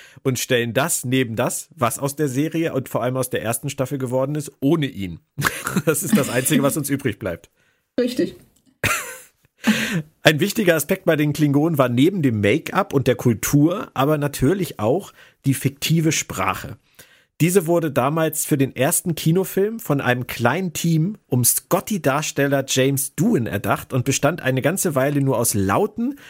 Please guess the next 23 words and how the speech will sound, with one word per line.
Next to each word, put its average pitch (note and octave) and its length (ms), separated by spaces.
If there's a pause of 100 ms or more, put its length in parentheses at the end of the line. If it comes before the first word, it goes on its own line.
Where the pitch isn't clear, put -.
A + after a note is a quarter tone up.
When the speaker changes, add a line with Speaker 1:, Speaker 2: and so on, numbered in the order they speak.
(220)
Speaker 1:
und C3+ 260
wenigen C#3+ 480
Worten. A2 380 (380)
Für C3+ 160
Star B2+ 260
Trek D3 280
drei C3 440 (160)
kam D3 260
dann D3 180
jedoch C3+ 240
Mark A#2+ 260
Okrand C#3 420
ins G2 160
Spiel, B2+ 320
der A#2 160
aus - 200
diesem G#3+ 360
Ansatz C#3+ 640
nach C3 260
und F3 200
nach B2+ 220
bis - 280
heute D#3 420